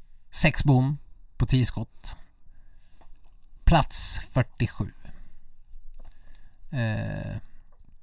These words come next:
ja. Det, det tycker jag säger en del om varför hon petas från V M.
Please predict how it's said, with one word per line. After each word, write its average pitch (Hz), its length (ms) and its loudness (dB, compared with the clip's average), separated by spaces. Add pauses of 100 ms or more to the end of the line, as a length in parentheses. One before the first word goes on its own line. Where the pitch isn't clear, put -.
(760)
ja. - 280 -4 (1040)
Det, 127 460 6 (1120)
det 143 100 6
tycker 151 260 4
jag 135 80 8
säger 185 360 4
en 127 120 2
del 107 260 0
om 110 180 0
varför 110 340 4
hon 104 320 4 (320)
petas - 920 0
från - 480 -6 (220)
V 113 180 -2
M. - 180 -8